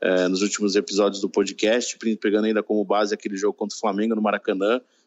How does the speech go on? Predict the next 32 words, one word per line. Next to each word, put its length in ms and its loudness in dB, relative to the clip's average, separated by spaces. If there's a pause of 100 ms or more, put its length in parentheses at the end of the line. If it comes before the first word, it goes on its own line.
(100)
que 60 -10
a 40 -2
gente 200 -8
viu 160 2
o 40 4
William 300 4
toda 260 2
hora 140 2
dentro 220 -4
da 120 2
área 280 0
da 160 -4
defesa 460 -4
do 40 -4
Palmeiras, 400 -4
né? 140 -6 (540)
Então 200 -4
o 40 -2
Mano 180 0
já 80 0
deixou 260 -6
claro 300 -2
que 100 -10
ele 160 2
não, 240 -2 (220)
não 200 -2
tem 300 -2
essa, 180 -2
essa 220 -2
necessidade, 800 0 (500)
é, 840 2 (120)
ele 180 0